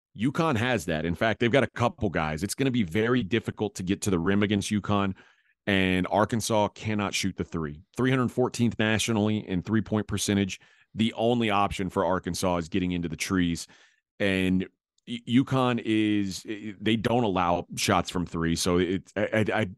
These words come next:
I think that Arkansas realizes they're going to have to get in and do some scoring on the inside.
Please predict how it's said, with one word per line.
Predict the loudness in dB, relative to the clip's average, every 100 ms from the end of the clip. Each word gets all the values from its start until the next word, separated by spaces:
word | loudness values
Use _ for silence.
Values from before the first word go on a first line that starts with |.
| -14 -14
I | -14 _ -2
think | 0 2
that | 2
Arkansas | 2 2 0 2 2
realizes | 2 2 4 2 2 -2 -6 -8 -18 _ _ _
they're | -4 2 2
going | 2 2 2 2 0
to | 0
have | 2 2 0
to | 0 0 0 -4 -4
get | 2 4
in | 4 2
and | 0 -2
do | -2 -2
some | -2
scoring | -4 0 2 2
on | 0
the | 0
inside. | 0 0 2 2 0